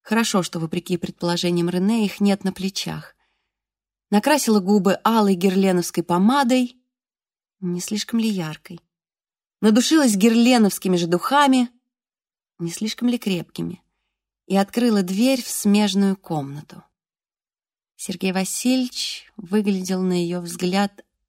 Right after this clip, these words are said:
ослепительно. Да и не только на её взгляд, конечно, не только.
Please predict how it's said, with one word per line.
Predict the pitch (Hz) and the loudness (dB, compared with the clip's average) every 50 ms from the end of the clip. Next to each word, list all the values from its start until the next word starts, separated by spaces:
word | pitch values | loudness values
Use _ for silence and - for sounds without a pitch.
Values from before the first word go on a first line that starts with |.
| _ _ | _ _
ослепительно. | - 196 190 - - - 190 185 - _ - 165 151 - - - - - 170 175 - _ _ _ _ _ _ _ _ _ _ _ _ _ _ _ _ _ _ _ _ _ _ | -8 -8 -6 -8 -8 -8 -10 -10 -10 _ -10 -10 -10 -10 -12 -16 -14 -16 -16 -18 -18 _ _ _ _ _ _ _ _ _ _ _ _ _ _ _ _ _ _ _ _ _ _
Да | - - 196 | -6 -2 0
и | 202 190 | 2 2
не | 190 196 196 | 2 2 0
только | - 226 214 202 - 190 | 0 -2 -2 -2 0 0
на | 190 190 190 185 | 2 2 2 2
её | 185 185 233 262 269 254 | 2 2 2 2 2 2
взгляд, | 214 196 190 202 202 185 180 - | 0 0 0 2 2 2 0 -2
конечно, | - 190 196 190 185 - - 202 | -2 -2 0 0 0 0 2 4
не | 202 220 214 | 4 4 4
только. | - - 269 254 220 180 - - 175 170 | 4 2 2 2 2 0 -2 -8 -14 -16